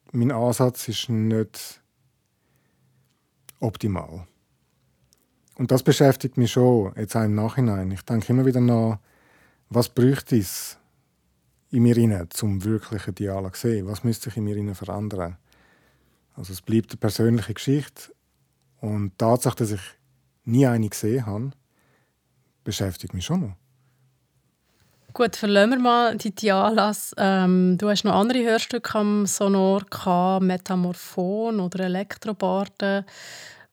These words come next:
Speaker 2: wo zweitausenddreizehn den Publikumspreis gewonnen hat. Ähm, wann hören wir wieder etwas von dir?
Speaker 1: Das könnte noch eine Weile dauern. Ich habe im Moment viel zu tun mit meiner eigentlichen Tätigkeit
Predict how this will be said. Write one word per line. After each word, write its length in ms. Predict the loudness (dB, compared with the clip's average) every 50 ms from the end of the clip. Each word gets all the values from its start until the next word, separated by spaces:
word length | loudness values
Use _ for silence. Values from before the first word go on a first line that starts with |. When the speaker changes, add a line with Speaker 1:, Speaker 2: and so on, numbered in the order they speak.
| _
Speaker 2:
wo 140 | -6 -6 -6
zweitausenddreizehn 1120 | -6 -8 -12 -8 -8 -8 -8 -8 -8 -8 -8 -8 -8 _ -6 -2 -2 0 0 2 0 0
den 120 | -2 -6 -10
Publikumspreis 840 | -8 -8 -4 -4 -4 -4 -2 -4 -4 -4 -4 -6 -6 -6 -6 -6
gewonnen 340 | -4 -2 -2 0 2 2 0
hat. 140 | 0 -2 -4 _ -10 -8
Ähm, 400 | -4 -2 0 0 0 0 0 -2 -4 -8 _ -8
wann 300 | -2 0 2 2 0 -2 0 2
hören 260 | 4 4 4 4 2
wir 140 | 0 0 0
wieder 260 | 0 0 0 0 -2
etwas 380 | -2 -2 _ -6 -6 -6 -6 -6
von 180 | -6 -6 -6
dir? 300 | -4 -4 -4 -2 -2 -2 -4 -4 -8 -20 _ _ _ _ _ _ _ _ -10
Speaker 1:
Das 340 | -8 -6 -6 -4 -6 -8 -10 -10 -2
könnte 200 | 0 2 2 4
noch 240 | 2 0 0 0 0
eine 80 | 0
Weile 100 | 0 0
dauern. 520 | -2 -4 -6 -6 -4 -2 -2 -2 -2 -2 -6
Ich 200 | -10 -10 -6 -4
habe 320 | -4 -2 0 0 0 -2
im 80 | -2 -2
Moment 380 | -2 -2 -2 -2 -2 -4 -6
viel 200 | -10 -10 -10 -10
zu 120 | -10 -10 -10
tun 340 | -8 -4 0 0 0 0 0
mit 260 | -2 -4 -8 -8 -6
meiner 300 | -4 -4 -4 -6 -8 -8
eigentlichen 500 | -6 -6 -4 -4 -4 -6 -6 -8 -8 -4
Tätigkeit 920 | -2 0 0 -2 -4 -8 -16 -10 -6 -4 -2 -2 -2 -4 -6 -14 -20 -20